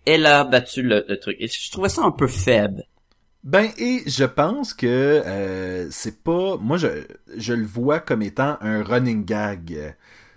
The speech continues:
Speaker 2: sais, c'est un peu comme, on le voit tout le temps, euh, le coyote tomber dans le ravin, et pourtant, la minute d'après, on le voit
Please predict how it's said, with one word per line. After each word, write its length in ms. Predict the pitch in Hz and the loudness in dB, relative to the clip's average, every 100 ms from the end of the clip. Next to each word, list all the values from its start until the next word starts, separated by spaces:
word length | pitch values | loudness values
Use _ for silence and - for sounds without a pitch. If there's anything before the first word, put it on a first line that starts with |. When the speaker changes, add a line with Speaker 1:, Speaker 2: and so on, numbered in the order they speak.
| _ - | _ -4
Speaker 2:
sais, 180 | 208 | -2
c'est 180 | 226 185 | 0 -2
un 140 | 135 113 | -2 -2
peu 300 | - 190 214 | -4 -6 -4
comme, 440 | - 127 139 139 - | 2 2 2 0 -2
on 140 | 131 | 0
le 80 | 127 | 0
voit 240 | 131 180 | 2 0
tout 120 | 175 147 | 0 -8
le 80 | |
temps, 580 | - 151 160 170 170 170 107 | -2 -2 0 -2 -4 -6 -2
euh, 140 | 110 | 0
le 160 | 113 120 | 2 0
coyote 540 | - 117 104 139 - | 2 2 2 -2 0
tomber 400 | 135 110 98 131 | -2 -2 0 0
dans 140 | 117 | 0
le 80 | 104 | -2
ravin, 500 | 98 101 87 123 165 170 | -4 -6 -4 -4 -4 -4
et 100 | 127 | -6
pourtant, 560 | 120 117 - 139 143 160 | -4 -10 -6 -4 -4 -4
la 140 | 110 | -2
minute 280 | 107 131 135 | -2 -2 -2
d'après, 500 | 113 101 110 127 147 | -4 -4 -4 -2 -2
on 140 | 117 113 | -2 -6
le 100 | 101 | -6
voit 640 | 104 113 123 127 135 | -6 0 2 2 0